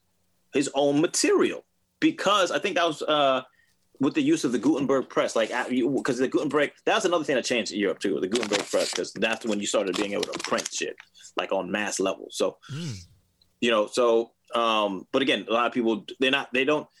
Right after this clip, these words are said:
Speaker 1: they, they're not putting the, the, the pieces together to see how one thing,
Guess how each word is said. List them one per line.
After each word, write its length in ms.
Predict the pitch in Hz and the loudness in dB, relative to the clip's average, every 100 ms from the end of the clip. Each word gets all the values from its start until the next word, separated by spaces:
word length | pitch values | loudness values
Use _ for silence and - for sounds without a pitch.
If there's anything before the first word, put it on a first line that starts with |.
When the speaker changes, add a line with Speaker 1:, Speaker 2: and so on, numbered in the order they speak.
| _ _ 131 139 - | _ _ -2 -2 -2
Speaker 1:
they, 140 | 147 | 0
they're 180 | 156 175 | 2 2
not 180 | 175 151 | 0 -2
putting 240 | 185 170 | 0 2
the, 180 | 127 117 - _ | 2 0 -4 _
the, 200 | 127 113 110 | 0 0 -2
the 100 | 110 | -4
pieces 360 | - 233 139 | 0 0 0
together 420 | - 113 92 98 - _ _ | 0 0 0 -2 -6 _ _
to 80 | 127 | -4
see 320 | - - 175 | 0 2 2
how 200 | 143 127 | 2 0
one 260 | 113 127 123 | 2 0 0
thing, 340 | 123 113 107 | 0 -2 -4